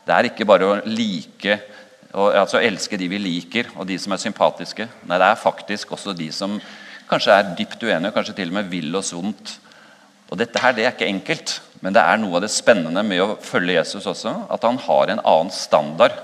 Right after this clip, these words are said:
enn den vi er vant til, og det som samfunnet er fullt av. Og da må vi være et annerledes folk også på den måten, at vi bygger broer av nåde og sannhet. Skal vi se, nå kommer det,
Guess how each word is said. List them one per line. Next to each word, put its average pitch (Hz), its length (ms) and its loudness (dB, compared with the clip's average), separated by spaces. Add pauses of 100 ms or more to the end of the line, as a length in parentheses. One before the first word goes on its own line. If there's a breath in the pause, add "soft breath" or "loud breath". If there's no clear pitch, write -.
(160)
enn 92 100 -4
den 92 220 0
vi 85 160 -4
er 90 80 2
vant 82 240 -2
til, 113 100 -4 (380)
og 80 100 -2
det 85 160 -2
som 95 220 -6 (480 loud breath)
samfunnet 92 640 2
er 95 80 -2
fullt 87 260 -6
av. 104 140 0 (500 loud breath)
Og 95 140 0
da 101 80 4
må 117 100 2
vi 113 160 -2
være 107 320 6
et - 160 -6
annerledes 82 720 0
folk 113 400 -4
også 92 320 -8
på 107 100 -4
den 98 160 2
måten, 107 380 -2 (240)
at 90 180 -2
vi 110 200 -4 (340 loud breath)
bygger 101 560 -4 (160)
broer 131 480 0 (640)
av 110 300 8
nåde 120 460 0 (420)
og 101 160 -6
sannhet. 98 480 0
Skal - 560 -20
vi 87 80 -4
se, 87 80 -6
nå - 80 -16
kommer 80 240 -4
det, 87 100 -4